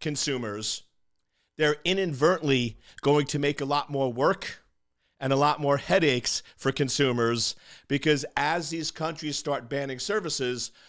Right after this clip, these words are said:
all the services like Google are going to do is push the responsibility back on the citizens and make them do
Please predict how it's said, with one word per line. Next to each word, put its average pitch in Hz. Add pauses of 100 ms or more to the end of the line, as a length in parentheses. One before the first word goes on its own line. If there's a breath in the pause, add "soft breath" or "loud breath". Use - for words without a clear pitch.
(180 soft breath)
all 151
the 165
services 156
like 139
Google 139 (360 soft breath)
are 135
going 139
to 135
do 135
is 127
push -
the 151
responsibility 139
back 135
on 120
the 123
citizens 139 (180 loud breath)
and 127
make 139
them 143
do 131